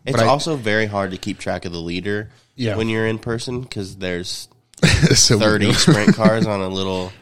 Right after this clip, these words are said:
Speaker 1: half or quarter mile.
Speaker 2: Right. Yeah. I might watch at home, but,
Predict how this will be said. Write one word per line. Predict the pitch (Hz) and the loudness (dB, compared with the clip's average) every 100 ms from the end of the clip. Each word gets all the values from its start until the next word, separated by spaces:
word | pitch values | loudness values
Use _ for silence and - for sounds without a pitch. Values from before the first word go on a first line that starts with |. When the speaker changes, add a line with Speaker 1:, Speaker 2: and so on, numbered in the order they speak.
| _ _ _ | _ _ _
Speaker 1:
half | 98 98 - | -8 -8 -10
or | - 95 92 - - _ | -8 -6 -6 -10 -18 _
quarter | 107 107 | -6 -4
mile. | 107 104 107 117 - | -4 -6 -6 -10 -10
Speaker 2:
Right. | 78 80 73 _ _ _ _ | -10 -8 -10 _ _ _ _
Yeah. | - 87 92 - _ - | -10 -8 -8 -10 _ -6
I | |
might | 139 85 | -6 -2
watch | 92 85 | -2 -2
at | 76 | -2
home, | 92 90 85 | -2 -2 0
but, | 95 - 110 - | 0 0 -6 -10